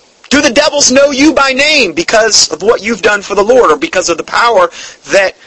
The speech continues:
emanates through you, not because in and of yourself, but because the Holy Spirit lives inside you, because you've yielded yourself to the Lord Jesus Christ? Are you crucified with Christ? And nevertheless, you do not live, but Christ lives within you.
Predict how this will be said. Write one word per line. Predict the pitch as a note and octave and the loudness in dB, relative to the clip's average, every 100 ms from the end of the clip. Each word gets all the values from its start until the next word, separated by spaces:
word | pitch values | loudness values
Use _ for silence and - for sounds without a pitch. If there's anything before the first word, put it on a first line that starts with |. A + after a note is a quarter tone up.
| - _ - | -20 _ -2
emanates | A#3 B3+ A3 F#3 F3 - | 0 0 0 0 0 -4
through | _ _ - B3 D4+ | _ _ -2 2 4
you, | C#4+ F3 D3+ D3 D#3 _ _ _ _ - | 2 2 2 2 -2 _ _ _ _ -4
not | G3 B3 | -4 -4
because | E4 D4 C4+ | -2 0 0
in | B3 | 2
and | A#3+ A3 | 2 2
of | G3+ | 0
yourself, | F#3 - - A#2+ | 0 2 0 0
but | D3 | -4
because | E3 G#3 G3+ | -4 -2 0
the | |
Holy | F3 A3+ A3 | 2 2 2
Spirit | - A3+ - | 0 0 0
lives | G3 F3+ | 0 0
inside | E3 F3 F3+ | -2 0 0
you, | C#3+ | -4
because | D3 F3 F3 | -2 -2 -2
you've | F3 C#3 | -6 -8
yielded | F3 A3 B3+ C4+ F3 C3 C3+ _ _ _ _ _ _ _ _ _ _ _ _ _ _ - | -2 2 2 2 0 0 -4 _ _ _ _ _ _ _ _ _ _ _ _ _ _ -2
yourself | E3+ - G3+ F#3 - | 0 2 2 0 0
to | |
the | F3 | 0
Lord | F3 E3+ | 2 2
Jesus | E3+ E3 D#3+ - | 0 -2 -2 -2
Christ? | A3 A3+ - - - _ _ _ - | -4 -6 -8 -12 -12 _ _ _ -2
Are | F#3 | -2
you | G#3+ | 0
crucified | - C4 E4+ C#4 G#3 F#3+ | 0 2 2 0 0 0
with | F3+ - | -2 -2
Christ? | A#3 C#4 - - - - | -2 0 -4 -6 -8 -8
And | - | -4
nevertheless, | F#3 G3+ G3 F#3+ - | -2 2 2 0 -2
you | F3+ | -2
do | G3 | -2
not | G3 F#3+ E3+ | -2 -2 2
live, | B3 G3 | 2 2
but | - | -4
Christ | - F#3+ - F#3 | 0 -2 0 0
lives | F#3 E3 | 0 0
within | E3+ G3+ B3+ | -2 0 -2
you. | B2 | -6